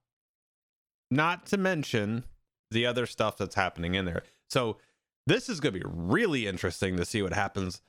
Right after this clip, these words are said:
when we get to Orthanc, because people still have a hard time with, like,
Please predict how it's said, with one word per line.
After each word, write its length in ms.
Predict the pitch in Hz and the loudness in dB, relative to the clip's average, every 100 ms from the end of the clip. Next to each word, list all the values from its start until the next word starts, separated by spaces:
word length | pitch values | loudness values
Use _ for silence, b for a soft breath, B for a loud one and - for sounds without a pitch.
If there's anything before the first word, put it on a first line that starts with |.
| _ - | _ -4
when 160 | 95 | 0
we 120 | 110 107 | 0 0
get 400 | 110 104 - - | 0 -2 -4 -6
to 280 | - 92 85 - | -2 0 0 0
Orthanc, 640 | 139 143 90 - - - _ _ _ _ _ - | 0 0 -4 -6 -10 -16 _ _ _ _ _ -6
because 260 | - 135 | -2 -2
people 320 | - 208 208 175 | 0 -2 0 -2
still 220 | - 220 | 2 2
have 160 | 170 | 2
a 40 | 107 | 0
hard 280 | - 139 123 | 0 0 0
time 320 | 127 143 120 | 0 2 2
with, 180 | 95 - | 0 0
like, 320 | 90 87 - | -2 -2 -10